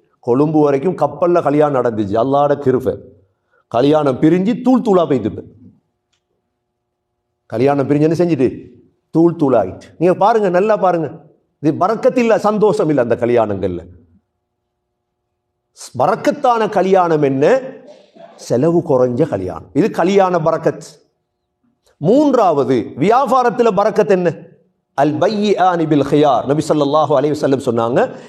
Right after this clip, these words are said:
வியாபாரிகள் உண்மை பேசுற காலமெல்லாம் பரக்கத், பொய்ய பேசினீங்களோ பரக்கத் உடைஞ்சிரும். பொய்ய பேசினீங்க என்ன செஞ்சிடும்? அப்ப வீட்டுல பரக்கத், குடும்பத்துல பரக்கத்,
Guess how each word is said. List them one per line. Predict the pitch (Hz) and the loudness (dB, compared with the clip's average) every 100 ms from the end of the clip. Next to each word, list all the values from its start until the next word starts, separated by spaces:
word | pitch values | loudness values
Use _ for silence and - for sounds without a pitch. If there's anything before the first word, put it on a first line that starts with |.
| - | -18
வியாபாரிகள் | - 139 165 202 202 208 180 165 185 247 - | -4 0 2 2 2 2 2 2 2 2 0
உண்மை | 170 247 269 285 | 0 2 2 2
பேசுற | 277 240 233 226 208 | 2 2 4 2 0
காலமெல்லாம் | 202 214 214 208 233 165 | 2 2 2 0 -2 0
பரக்கத், | 170 151 - - - _ _ _ - | -2 -2 -6 -6 -20 _ _ _ -2
பொய்ய | 240 285 302 | 0 2 0
பேசினீங்களோ | 202 233 214 202 196 196 254 247 | 2 2 2 2 2 4 2 2
பரக்கத் | 170 175 170 | -2 0 0
உடைஞ்சிரும். | 135 104 90 - _ _ _ _ _ _ _ _ _ _ _ _ _ _ _ - | 0 -2 -8 -16 _ _ _ _ _ _ _ _ _ _ _ _ _ _ _ -2
பொய்ய | 131 156 | 0 2
பேசினீங்க | 151 151 151 | 2 0 2
என்ன | 147 147 | 2 2
செஞ்சிடும்? | 156 160 - - - - _ _ _ | 2 2 0 -2 -16 -20 _ _ _
அப்ப | - 123 123 123 | -4 -2 0 2
வீட்டுல | 160 156 165 | 0 2 0
பரக்கத், | 165 185 202 202 202 - - _ _ - | 2 -2 0 -2 -4 -14 -20 _ _ -2
குடும்பத்துல | 151 160 151 147 139 | 0 0 0 0 2
பரக்கத், | 165 208 214 214 - | 0 0 -2 -4 -8